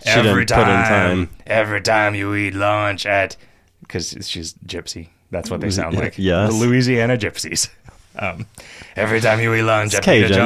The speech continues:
Speaker 2: Jungle, your receipt will be partially in French for no reason.
Speaker 1: Uh-huh.
Speaker 2: It will be really confusing."
Speaker 1: Mm-hmm.
Speaker 2: Yeah.
Speaker 1: Huh.
Speaker 2: And then she dragged her finger along my face,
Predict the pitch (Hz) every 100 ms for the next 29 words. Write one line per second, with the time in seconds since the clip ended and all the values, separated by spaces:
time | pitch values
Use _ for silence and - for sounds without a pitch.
0 | 123 120 110 92 - - _ _ - -
1 | 110 - - - 113 120 113 120 117 110
2 | - - 110 123 113 127 123 127 127 123
3 | 139 135 123 147 143 156 165 165 170 160
4 | 156 147 131 101 - _ 131 107 98 92
5 | 143 135 135 143 135 143 139 135 135 131
6 | 123 113 110 - _ - 127 95 98 101
7 | - 87 80 - _ _ _ - 165 127
8 | 78 90 87 - 85 82 85 90 95 87
9 | 87 90 98 98 98 - 76 -